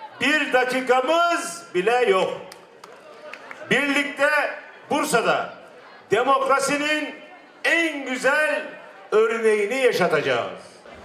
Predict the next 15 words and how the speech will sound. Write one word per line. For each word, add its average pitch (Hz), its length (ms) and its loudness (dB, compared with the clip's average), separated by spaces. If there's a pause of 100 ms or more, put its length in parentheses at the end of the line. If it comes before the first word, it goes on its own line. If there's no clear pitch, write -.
(400)
Ancak 254 380 2 (760)
sizden 254 680 0 (920)
daha 269 360 2
çok 262 340 0
fazla 226 680 2 (340)
çalışma 214 560 0
sözünü 185 500 0
de 208 300 4 (160)
burada 180 320 2
almak 156 300 0
istiyorum. 117 440 -8 (1200)
Söz 175 280 0
veriyorsunuz 202 540 0
değil 240 140 2
mi? 233 140 2